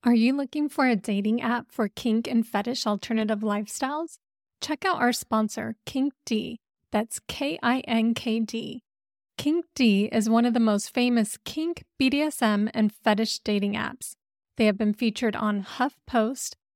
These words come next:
Yahoo, Cosmopolitan, and more. Kink D allows you to find and meet local kinksters to fulfill your sexual fantasies. Go to kink D app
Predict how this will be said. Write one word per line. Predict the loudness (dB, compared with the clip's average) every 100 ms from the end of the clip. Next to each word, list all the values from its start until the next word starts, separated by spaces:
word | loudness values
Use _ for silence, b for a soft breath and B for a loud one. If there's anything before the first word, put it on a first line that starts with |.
| _
Yahoo, | 2 4 4 2 -2 0 -2 -4
Cosmopolitan, | 2 2 2 -4 -2 0 0 0 -2 -2
and | 0 2 2
more. | 2 0 -2 -6 -8 _ _ _ _
Kink | -2 0 0 -2
D | -2 0 0
allows | 0 2 2 2
you | 0
to |
find | -2 -2 0 0
and | 2
meet | 2 2
local | 0 2 0
kinksters | -4 -2 -2 -2 -4 -4 -6
to | -8
fulfill | -4 -4 -2 0 0
your | 0 -2
sexual | -2 -6 -4 -4
fantasies. | -2 0 0 0 -4 -10 -10 -12 _ _ _ _
Go | 4 4
to | 4
kink | -2 0 2 2 0
D | -2 -2 2
app | 2 2